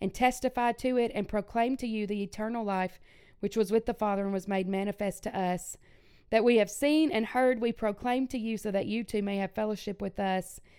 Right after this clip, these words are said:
Um, so on, and we're writing these things so that our joy may be complete, or so that your joy may be complete.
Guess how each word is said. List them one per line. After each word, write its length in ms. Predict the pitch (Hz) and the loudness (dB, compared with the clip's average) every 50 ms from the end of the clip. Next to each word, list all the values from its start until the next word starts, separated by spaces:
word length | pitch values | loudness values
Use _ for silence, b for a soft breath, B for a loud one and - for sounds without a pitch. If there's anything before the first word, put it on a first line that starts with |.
| b b b b b b b b b - - _ _ _ _ _ - - | b b b b b b b b b -20 -20 _ _ _ _ _ -10 -6
Um, 260 | 202 202 190 180 180 | -4 -4 -4 -4 -2
so 240 | - 233 233 214 208 | 0 2 4 4 4
on, 260 | 208 208 208 202 202 | 4 2 2 2 2
and 140 | 202 196 202 | 2 2 2
we're 140 | 202 202 | 2 2
writing 240 | 196 196 190 196 196 | 2 0 0 0 0
these 160 | 196 196 - | -2 -4 -4
things 200 | - 202 190 185 | -4 -4 -4 -4
so 80 | - 202 | -4 -2
that 220 | 190 190 190 - | -2 -2 -2 -2
our 100 | - 190 | -2 -4
joy 300 | 185 - 196 190 185 180 | -4 -2 -4 -4 -2 -2
may 220 | 185 185 185 185 180 | -2 -2 -2 -4 -4
be 180 | 170 190 180 | -4 -6 -6
complete, 480 | - - 180 170 - - - 208 - - - | -6 -8 -10 -10 -8 -8 -8 -8 -10 -10 -10
or 60 | - | -10
so 140 | 175 - 202 | -8 -6 -6
that 160 | 170 196 214 | -6 -6 -6
your 160 | 196 190 202 180 | -6 -6 -6 -6
joy 240 | - - 202 220 | -6 -8 -8 -6
may 160 | 190 196 107 104 | -6 -6 -8 -8
be 140 | - - | -8 -10
complete. 460 | 202 - - - - 107 110 226 - | -10 -10 -12 -10 -8 -8 -8 -8 -10